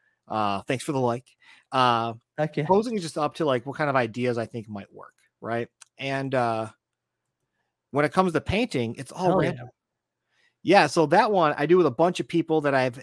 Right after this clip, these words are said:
Speaker 1: uh, that I've, uh, tagged in there. Um, that is, do you know what iconic scene that is?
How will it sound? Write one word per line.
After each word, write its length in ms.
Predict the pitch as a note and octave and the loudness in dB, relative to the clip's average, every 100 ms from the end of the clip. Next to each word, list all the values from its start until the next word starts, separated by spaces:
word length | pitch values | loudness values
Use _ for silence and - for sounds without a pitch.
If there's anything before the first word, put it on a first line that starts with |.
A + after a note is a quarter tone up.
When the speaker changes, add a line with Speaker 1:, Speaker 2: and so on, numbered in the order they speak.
| C3+ | -12
Speaker 1:
uh, 140 | C3+ C3 | -8 -4
that 140 | C3+ | 0
I've, 180 | C3 B2+ | 0 2
uh, 220 | B2+ A#2+ A#2 | 2 0 0
tagged 300 | D#3 D3+ C#3+ | -2 -2 -2
in 100 | C#3 | -2
there. 280 | B2+ D#3+ _ _ _ B2 | -2 -2 _ _ _ -2
Um, 340 | B2+ B2 C3+ _ _ _ _ - | 0 0 -4 _ _ _ _ -12
that 300 | C#3 C#3+ F3 | -2 0 2
is, 300 | F3+ E3 D3 | 2 0 -2
do 140 | A#2 C#3+ | -8 -2
you 100 | F3 | 2
know 120 | E3+ | 2
what 180 | D#3 D3 | 2 0
iconic 260 | E3 D3+ | -2 -4
scene 220 | - E3 | -6 -6
that 140 | E3+ F#3 | -4 -4
is? 240 | F#3+ - | -8 -12